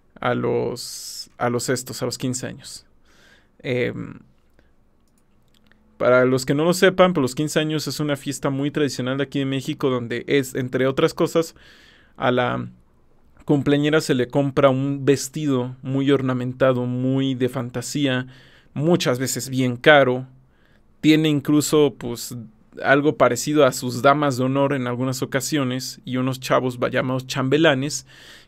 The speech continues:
que son los que en algún momento bailan con ella, la presentan.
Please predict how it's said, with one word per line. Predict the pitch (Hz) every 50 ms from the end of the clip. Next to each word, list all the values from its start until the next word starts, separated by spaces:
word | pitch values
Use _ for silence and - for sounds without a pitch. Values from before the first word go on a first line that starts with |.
| _
que | - 156 147
son | - - 165 156 151 160 156
los | 156 160 143 - -
que | - - 139 131 127 123 123 120 117 120 123
en | 123 127
algún | 127 131 131 139
momento | 147 147 143 139 139 131 - 143 135 131 131 131 127
bailan | 123 127 131 131 131 131 131 135 131
con | 135 135 135 143
ella, | 147 156 156 156 151 147 143 143
la | 131 123 117
presentan. | - 120 117 107 - - 147 151 156 151 147 135 - 143 143 143 143